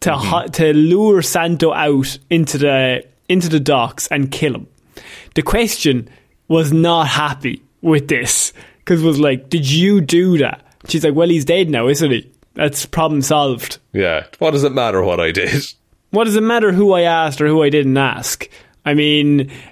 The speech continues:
Speaker 1: um, and he inquired when the killing would stop, and that's at the point where the Question actually ends it with her, and, like, he leaves it 'cause he, he thought she was on the up. He'd spent the, so many months with the sensei trying to, like, quell all of her anger,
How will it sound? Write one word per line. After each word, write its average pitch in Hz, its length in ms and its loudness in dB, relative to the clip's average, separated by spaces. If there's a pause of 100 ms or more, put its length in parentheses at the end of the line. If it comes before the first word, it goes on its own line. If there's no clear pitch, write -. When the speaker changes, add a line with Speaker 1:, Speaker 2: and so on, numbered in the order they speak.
Speaker 1:
um, 143 600 -2
and 156 400 -2 (500)
he 208 320 -2
inquired 175 460 2
when 156 220 0
the 151 80 0
killing 147 320 -2
would 135 120 -2
stop, 143 200 -2
and 143 100 -2
that's 170 180 -2
at 170 120 -2
the 170 80 0
point 151 280 0
where 139 160 2
the 135 140 -6
Question 147 440 -4
actually 135 320 -6
ends 143 260 0
it 143 80 2
with 147 120 2
her, 170 240 0 (140)
and, 143 220 -4
like, 131 280 -2 (300)
he 160 220 0
leaves 165 340 0
it 196 140 0
'cause 143 280 -2
he, 165 260 0
he 170 160 -2
thought 175 320 0
she 175 100 0
was 151 160 2
on 151 160 0
the 131 160 2
up. 175 200 0
He'd 143 200 0
spent 156 260 -4
the, 151 340 2
so 185 320 2
many 170 220 0
months 147 540 -2 (340)
with 160 160 0
the 143 80 -2
sensei 139 800 -2 (280)
trying 175 260 0
to, 151 120 0
like, 143 220 0
quell 156 460 0
all 147 160 2
of 139 100 0
her 131 120 0
anger, 180 460 2